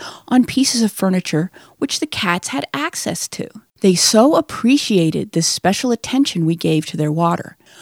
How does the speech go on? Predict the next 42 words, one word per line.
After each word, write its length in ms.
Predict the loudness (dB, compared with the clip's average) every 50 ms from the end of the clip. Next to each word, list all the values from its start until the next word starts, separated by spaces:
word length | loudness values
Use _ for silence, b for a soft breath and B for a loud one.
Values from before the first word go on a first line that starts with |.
| B B
When 180 | B 2 2 4
we 120 | 4 2
saw 600 | 2 2 2 2 2 4 4 4 4 4 4 2 0
how 340 | 0 -2 -2 2 2 4 4
much 300 | 4 2 2 0 0 0
more 180 | 2 2 2
water 340 | 2 2 0 0 0 0 0
they 200 | 0 0 -2 -2
drank 560 | -4 -6 -4 -2 0 0 2 0 0 0 -2
when 160 | -2 -2 -2
we 80 | -2 -2
took 340 | -4 -6 -6 -8 -8 -6 _
those 220 | -6 -4 -2 -2
steps, 640 | -2 -2 -2 -2 -2 -2 -2 -2 -4 -6 -10 -10 -10 B B B B B B B
we 140 | -2 -2 0
took 240 | 0 0 0 2
another 500 | 2 2 4 2 2 2 2 0 0 -2 -6 _ _ _ _ _
giant 500 | -6 -2 0 0 0 0 -2 -4 -8 -12 -14 _ _ _
step. 500 | -10 -10 -10 -6 -6 -6 -6 -6 -10 _ -20 _ _ _ _ _ _ _ _
We 140 | -2 2 4
got 220 | 6 6 6 4
a 40 | 2
cat 300 | 0 -4 -8 -10 -10 -12 -12
fountain. 380 | -10 -8 -8 -8 -10 -12 -16 -16 -16 _ _ _ _ _ _ _
Our 140 | 0 0
first 460 | 0 0 2 4 4 4 4 2 0 2
fountain 400 | 2 2 2 2 0 0 2 2
was 180 | 2 4 4
not 560 | 6 6 6 6 6 4 2 2 0 -2 -2
specially 480 | -4 -4 0 0 0 0 0 0 0 0
designed 460 | 0 -2 -2 0 0 0 0 -2 -4
for 80 | -6 -10
cats. 560 | -10 -6 -6 -6 -6 -6 -10 _ -18 -18 -18 b b b b b b b b b b b
We 180 | 2 2 4 4
weren't 380 | 4 4 4 4 4 2 2
sure 320 | 0 -2 0 0 2 2 2
how 160 | 2 0 0
much 240 | 0 0 -2 -2 0
they 100 | 0 0
would 140 | 0 0 0
like 240 | 0 0 0 0
it, 100 | -4 -6